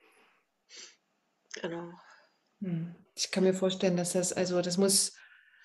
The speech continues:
Speaker 2: ähm, der, der, der allerschlimmste Moment sein für, für eine Mutter, wenn,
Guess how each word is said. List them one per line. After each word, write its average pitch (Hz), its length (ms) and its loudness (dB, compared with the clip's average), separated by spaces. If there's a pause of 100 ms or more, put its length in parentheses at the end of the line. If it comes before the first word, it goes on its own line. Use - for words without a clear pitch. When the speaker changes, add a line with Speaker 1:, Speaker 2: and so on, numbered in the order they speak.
(320)
Speaker 2:
ähm, 175 540 2
der, 175 140 4
der, 180 160 4
der 180 180 6
allerschlimmste 208 580 6
Moment 185 380 2
sein 190 260 0
für, 185 440 -2
für - 120 -2
eine 180 160 4
Mutter, 196 440 4
wenn, 180 360 0